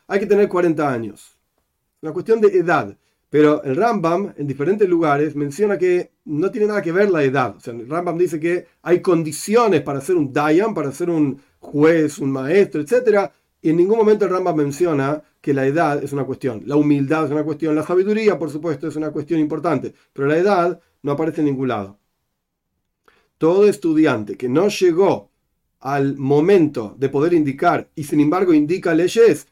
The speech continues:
es un tonto, es un malvado, es un soberbio. Y sobre esta persona está escrito, "Porque muchos muertos hizo caer", por así decir, aquella persona que enseña,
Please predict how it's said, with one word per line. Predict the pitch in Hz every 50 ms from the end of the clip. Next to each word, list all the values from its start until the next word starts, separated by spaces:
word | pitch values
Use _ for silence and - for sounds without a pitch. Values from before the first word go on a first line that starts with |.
| _ -
es | 156 139
un | 185 190 160
tonto, | - 190 196 196 165 143 127
es | 117 -
un | 151 147
malvado, | 147 151 151 147 170 190 185 170 139 127 131
es | 143 143 -
un | 170 156
soberbio. | 151 - 156 147 156 180 190 160 139 127 120 107 101 - _ _ _ _ _
Y | - -
sobre | - 151 139 147 170
esta | 170 180 165
persona | - 151 143 170 175 175
está | 175 190 170
escrito, | - 214 233 247 214 - 196 185 175 151 - - _ _ _ _
"Porque | - 160 156 147 156 160 151
muchos | 151 170 214 240 208 - - 180 175 170 170 - - - _ _ _ _ _ _
muertos | - 139 175 208 233 202 160 143 175 180 202 208 208 - - - _ _ _ _ _ _ _
hizo | - 196 214 202 - - - 175 165 170 170 170 170 _ _ _ _ _ _ _ _
caer", | - - - 165 170 165 151 127 107 98
por | - 147 139
así | 127 135 139
decir, | 131 127 - 160 175 202 214 202 - -
aquella | 123 - 185 160 160 160
persona | 151 196 - - 233 226 202
que | 196 196
enseña, | 190 196 - - 240 233 220 208 208 208 214 226 208